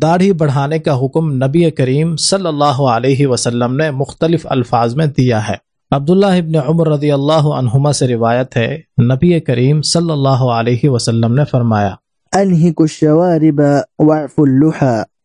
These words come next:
Speaker 1: مونچھوں کو پست کرو اور داڑھیوں کو بڑھاؤ۔
Speaker 2: "خالف المشرکین ووفر اللحا واحف الشوارب۔ وکان ابن عمر اذا حج او اعتمر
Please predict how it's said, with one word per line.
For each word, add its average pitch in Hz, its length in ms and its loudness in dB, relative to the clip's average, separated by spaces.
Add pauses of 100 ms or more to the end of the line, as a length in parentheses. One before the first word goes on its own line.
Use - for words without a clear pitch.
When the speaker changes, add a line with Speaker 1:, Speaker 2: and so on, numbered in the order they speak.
(100)
Speaker 1:
مونچھوں 180 440 2
کو 185 240 0
پست - 480 -4
کرو 156 480 0
اور 151 160 2
داڑھیوں 147 640 0
کو 156 220 0
بڑھاؤ۔ 127 520 0 (320)
Speaker 2:
"خالف 156 540 2
المشرکین 147 920 2
ووفر 143 580 2
اللحا 123 840 2 (340)
واحف 135 400 0
الشوارب۔ 135 920 2 (320)
وکان 147 440 2
ابن 147 240 2
عمر 160 420 0
اذا 147 440 2 (100)
حج 143 360 -2
او 135 280 2
اعتمر 143 600 2